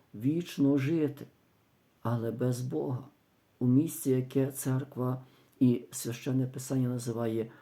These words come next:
пеклом, пекельним вогнем, де вогонь не вгасає. Маємо боятися цього місця, маємо дбати про те, щоб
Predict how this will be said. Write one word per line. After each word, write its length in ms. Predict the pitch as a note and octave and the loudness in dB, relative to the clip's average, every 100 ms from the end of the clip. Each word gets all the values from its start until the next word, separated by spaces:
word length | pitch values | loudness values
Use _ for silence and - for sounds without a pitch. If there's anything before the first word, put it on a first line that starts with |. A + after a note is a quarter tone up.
| - _ | -20 _
пеклом, 560 | A#2+ A#2+ A#2 - G#2 | -2 -2 -2 -6 -8
пекельним 580 | G#2+ A2+ B2 A#2+ A#2+ A2+ | -6 -4 -2 0 0 0
вогнем, 680 | G#2 A#2 A#2 B2 C3+ C3+ C3+ - - _ - | -2 -4 -2 0 2 2 0 -4 -20 _ -8
де 480 | C3 C3 C3 B2+ B2+ | 2 4 4 2 0
вогонь 480 | A#2 A#2 B2 C3+ C3 C3 | -2 2 4 4 4 2
не 120 | B2 | 0
вгасає. 800 | A2+ A#2+ B2 - A#2+ A#2 G2+ - _ _ _ _ _ _ | 0 -4 -6 -4 -4 -4 -6 -8 _ _ _ _ _ _
Маємо 400 | A2+ A#2 A#2 A2+ | -4 -2 -2 -4
боятися 640 | G#2 A#2 B2+ C3 C3 C3 B2+ | -2 -2 0 -2 -4 -8 -8
цього 300 | - G#2+ A#2 | -8 -6 -4
місця, 460 | A#2+ B2 B2+ A2+ | -2 -2 -6 -6
маємо 480 | A#2 A#2+ A#2+ A2+ A2+ | -4 -2 -2 -2 -4
дбати 720 | A2+ A2 B2 C3+ - A#2 A#2+ - - _ _ | -6 -4 -4 -4 -2 -2 -2 -10 -20 _ _
про 240 | C#3+ B2+ | 0 0
те, 240 | - - C#3 | 0 -4 -4
щоб 420 | - - B2 B2+ | -6 -2 0 0